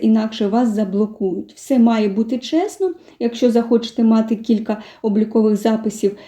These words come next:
використу-, використовуючись, е, користуючись V P N,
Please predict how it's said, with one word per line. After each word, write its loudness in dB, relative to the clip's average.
використу-, 0
використовуючись, 0
е, 2
користуючись 2
V 2
P 2
N, 4